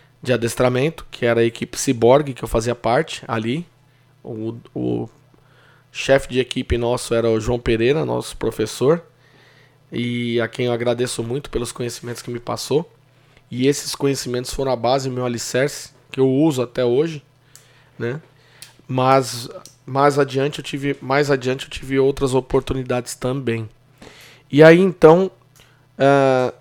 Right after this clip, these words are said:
foram dez anos de muita aprendizagem nessa equipe, mas aí depois veio uma oferta pra eu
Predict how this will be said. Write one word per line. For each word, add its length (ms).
foram 640
dez 480
anos 240
de 80
muita 300
aprendizagem 800
nessa 280
equipe, 480
mas 140
aí 140
depois 280
veio 240
uma 220
oferta 500
pra 280
eu 420